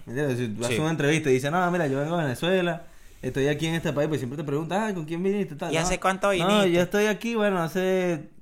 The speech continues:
Speaker 1: tres años y estoy con mi mamá", coño, se meten a tus redes sociales y ven que estás tú con tu mamá, pues.
Speaker 2: Claro, claro.
Speaker 1: A menos que sea una persona privada, literalmente, y no, no, no compartas eso.
Speaker 2: Mira, otro, otro de los aspectos que dice que, otro de los aspectos positivos, dice, "Compartir.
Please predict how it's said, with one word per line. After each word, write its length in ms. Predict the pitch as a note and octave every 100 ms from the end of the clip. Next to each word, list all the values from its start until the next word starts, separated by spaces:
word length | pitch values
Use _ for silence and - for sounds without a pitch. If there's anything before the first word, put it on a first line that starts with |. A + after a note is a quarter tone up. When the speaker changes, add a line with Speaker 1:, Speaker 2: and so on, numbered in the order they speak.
| -
Speaker 1:
tres 240 | D3 D#3
años 400 | F#3 G#3 G#3+ F3+
y 40 | D3+
estoy 160 | C#3+
con 120 | C#3 F3+
mi 60 |
mamá", 200 | D#3+ D#3+
coño, 260 | B2+ B2+ A2
se 120 | A2+
meten 200 | A2 A#2
a 40 | C#3+
tus 120 | C3+
redes 160 | C3+ D3
sociales 300 | C#3 D3+ C#3+
y 20 |
ven 100 | G#2+
que 80 | G2
estás 140 | -
tú 100 | G#2+
con 160 | C#3 C3
tu 100 | A#2+
mamá, 280 | A2 A2
pues. 100 | - - - -
Speaker 2:
Claro, 300 | G#2 G2 F2
claro. 180 | F#2 - -
Speaker 1:
A 60 | -
menos 220 | A#2 A#2
que 100 | A2
sea 100 | A2+
una 160 | A2+ B2
persona 440 | B2 A2+ A#2+ G#2+ - - -
privada, 540 | - G#2+ A2+ A#2+ C3
literalmente, 600 | A#2+ A2 G#2+ A2 C3 E3+
y 40 | B2+
no, 280 | A2 G#2+ - - -
no, 240 | - G2 G2+ -
no 200 | G#2+ G#2+ -
compartas 380 | A#2 A2+ A2
eso. 140 | A#2 - - -
Speaker 2:
Mira, 260 | A2+ A2 -
otro, 340 | B2 C#3+ C#3
otro 280 | C#3 C#3+ D#3
de 60 | D#3+
los 240 | D3+ C3+ - -
aspectos 480 | A#2+ A2+ - A2 C3
que 100 | A#2+
dice 180 | A2 A#2+
que, 100 | B2+
otro 140 | G#2
de 60 | G#2
los 80 | G#2+
aspectos 300 | A2 G2+ A2
positivos, 360 | A#2+ A#2 B2
dice, 200 | A2+ A#2+
"Compartir. 560 | - A#2 A2+ - C3+